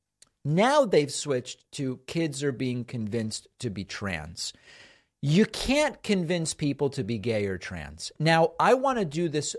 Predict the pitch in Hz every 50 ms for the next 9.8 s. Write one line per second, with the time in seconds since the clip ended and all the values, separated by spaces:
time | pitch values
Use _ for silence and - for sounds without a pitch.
0 | - - - - - 165 151 139 120 107 95 85 80 85 101 - _ _ _ _
1 | - - _ - 190 190 - 202 196 165 185 175 170 170 - - 240 254 262 -
2 | - 196 - - - 143 156 151 - - - 135 135 156 156 - 131 165 180 -
3 | - 185 165 151 - 139 170 180 190 196 185 - - 165 160 156 156 - 160 139
4 | 127 - - 120 107 101 95 92 - _ _ _ _ _ _ _ _ _ - 147
5 | 131 117 107 101 143 151 151 147 131 127 127 127 - - - - - 127 123 117
6 | 104 110 107 123 123 123 120 113 95 98 87 82 90 - - - - _ - -
7 | - - - 135 135 135 220 214 214 226 214 214 - - 254 285 269 185 170 165
8 | 180 196 208 214 202 - 185 185 185 175 160 170 151 - 175 156 156 147 - 160
9 | 143 131 127 - 123 131 127 - - 113 117 123 131 120 110 101